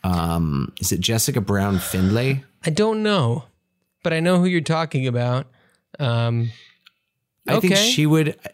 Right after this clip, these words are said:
Speaker 1: I think she would be good. Oh, Sophie Turner would also, I think, be decent in, in that,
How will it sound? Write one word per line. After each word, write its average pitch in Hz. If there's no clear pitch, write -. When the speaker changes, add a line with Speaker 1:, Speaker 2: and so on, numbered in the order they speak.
Speaker 1:
I 139
think 175
she -
would 175
be 180
good. 180
Oh, 196
Sophie 330
Turner 160
would 92
also, 92
I 90
think, 87
be 95
decent 87
in, 90
in 95
that, 87